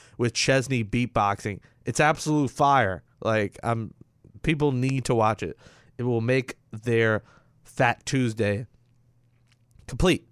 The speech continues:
I, I saw Fat Tuesday on Twitter today, and I'm thinking to myself, "I'm fat every day." I don't know why there's a f-, hashtag Fat Tuesday.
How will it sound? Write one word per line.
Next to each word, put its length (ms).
I, 180
I 80
saw 180
Fat 240
Tuesday 400
on 80
Twitter 260
today, 200
and 80
I'm 120
thinking 220
to 40
myself, 440
"I'm 120
fat 260
every 240
day." 220
I 80
don't 160
know 160
why 260
there's 140
a 20
f-, 200
hashtag 520
Fat 300
Tuesday. 360